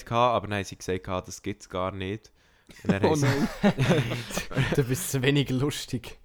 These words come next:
Speaker 1: <laughs> Nein, und dann haben sie, haben sie mich bei Lifestyle rein da. Und dann habe ich eben gesagt, also, yo, ich habe dann noch kein Bild und irgendwie bin ich bei Lifestyle, obwohl ich mich gar nicht bei Lifestyle habe eingetragen. Und jetzt bin ich bei Entertainment.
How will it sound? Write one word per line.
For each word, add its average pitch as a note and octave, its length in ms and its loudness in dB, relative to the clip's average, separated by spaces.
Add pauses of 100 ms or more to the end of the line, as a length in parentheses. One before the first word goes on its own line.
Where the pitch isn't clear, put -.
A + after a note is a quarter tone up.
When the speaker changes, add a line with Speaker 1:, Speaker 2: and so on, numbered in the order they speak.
(100)
Speaker 1:
<laughs> D#3+ 560 -6
Nein, A#2 320 2
und A2+ 60 0
dann A#2 160 4
haben G#2+ 120 4
sie, G#2+ 140 -8
haben G2+ 140 -6
sie G#2 100 -10
mich G2 140 -6
bei G2+ 60 -4
Lifestyle G#2 580 0
rein G#2+ 120 -4
da. F#2+ 120 -2
Und F#2 60 -4
dann G#2 100 -2
habe G2+ 80 -2
ich G2+ 60 2
eben G2 100 -6
gesagt, G#2 280 -2
also, G#2 320 -4 (300)
yo, A2 360 0
ich A2 80 -2
habe G#2+ 120 0
dann G#2+ 120 0
noch A2 100 -6
kein A#2 140 -8 (140)
Bild A#2+ 360 -2 (120)
und G#2 180 -6
irgendwie A2 180 -4
bin G#2 160 -6
ich G2 60 -8
bei G2 80 -4
Lifestyle, G2+ 480 -4
obwohl F#2 180 -4
ich G2+ 60 -4
mich G2 80 -6
gar F#2 120 -6
nicht G2+ 100 -8
bei G2 80 -6
Lifestyle F#2+ 400 -8
habe F2+ 80 -6
eingetragen. F#2 320 -10 (240)
Und A2 80 -8
jetzt - 140 -10
bin A2+ 100 0
ich G2+ 60 -4
bei A2+ 80 0
Entertainment. F2+ 800 -10